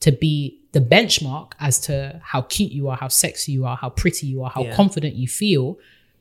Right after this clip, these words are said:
Speaker 1: tomorrow you're gonna have a heart, a,
Speaker 2: This is
Speaker 1: a
Speaker 2: it.
Speaker 1: heart
Speaker 2: This is
Speaker 1: failure.
Speaker 2: it. This
Speaker 1: Failure.
Speaker 2: is similarly to what you're saying. The standard of beauty constantly changes. If you are relying on someone else's voice to be your assurance of your confidence
Speaker 1: You'll break.
Speaker 2: and the source of your confidence,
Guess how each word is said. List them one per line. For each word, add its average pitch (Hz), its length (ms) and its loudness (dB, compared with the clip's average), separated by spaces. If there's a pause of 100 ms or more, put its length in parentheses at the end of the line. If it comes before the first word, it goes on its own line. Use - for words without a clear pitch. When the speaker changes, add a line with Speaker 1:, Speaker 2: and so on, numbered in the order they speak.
(200)
Speaker 1:
tomorrow 160 580 4
you're 135 180 -2
gonna 143 200 -4
have 123 180 -4
a 123 60 -6
heart, 127 240 -6 (360)
a, 120 120 -4
Speaker 2:
This 135 200 4
is 135 140 -2
Speaker 1:
a 190 80 4
Speaker 2:
it. 180 120 2
Speaker 1:
heart - 380 6 (120)
Speaker 2:
This 151 180 -2
is 147 80 -6
Speaker 1:
failure. 156 340 4
Speaker 2:
it. 156 140 -14
This 156 160 -6
Speaker 1:
Failure. 233 300 12 (200)
Speaker 2:
is - 60 -8
similarly 196 480 0
to - 120 -2
what 156 180 0
you're 147 100 0
saying. 139 400 -2 (480)
The 151 100 6
standard 220 320 6
of 160 160 -2
beauty 160 260 -4
constantly 127 460 -4
changes. 120 520 -8 (280)
If 165 200 4
you 226 260 4
are 180 120 8
relying 147 460 2
on 135 80 -4
someone 135 300 -2
else's 135 360 -6
voice 127 280 -4
to - 100 -2
be - 120 -4
your 135 280 -2
assurance 135 760 0
of 131 160 0
your 127 120 0
confidence 143 760 -4
Speaker 1:
You'll 147 120 -2
break. 196 200 -2
Speaker 2:
and 147 140 4
the 139 40 4
source 170 440 2
of 139 120 -2
your 143 100 4
confidence, 143 580 -2